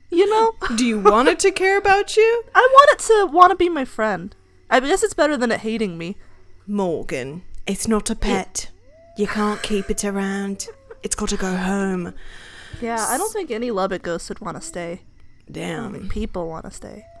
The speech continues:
Speaker 2: So, I was looking for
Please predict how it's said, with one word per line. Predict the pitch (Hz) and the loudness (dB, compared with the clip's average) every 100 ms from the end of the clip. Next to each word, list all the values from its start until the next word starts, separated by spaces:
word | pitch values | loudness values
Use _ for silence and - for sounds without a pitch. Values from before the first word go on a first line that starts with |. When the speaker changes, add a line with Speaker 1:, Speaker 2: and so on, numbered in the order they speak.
| - - - - | -20 -20 -20 -12
Speaker 2:
So, | - 269 254 240 233 - _ - - - - - - - | 0 4 8 6 4 -4 _ -20 -20 -20 -20 -20 -8 2
I | 240 | 2
was | 262 240 | 2 0
looking | 247 302 427 415 | -2 0 2 2
for | 359 233 214 196 190 185 185 - | 0 2 4 4 4 2 -2 -6